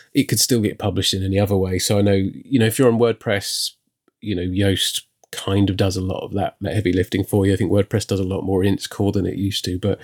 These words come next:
other C M Ss like Drupal don't take care of it. Um, and very often people will want pages that you don't wanna make it into the sitemap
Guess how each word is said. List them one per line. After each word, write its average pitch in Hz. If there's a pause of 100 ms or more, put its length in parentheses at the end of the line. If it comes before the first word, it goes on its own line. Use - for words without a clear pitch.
(340)
other 110
C 104
M 98
Ss 95
like 95
Drupal 95 (640)
don't 95 (140)
take 95
care 95
of 95
it. - (460)
Um, 92 (380)
and 123
very 127
often 113
people 104
will 101
want 101
pages 101 (180)
that -
you 107
don't 101
wanna 101
make 98
it -
into 95
the 98
sitemap 95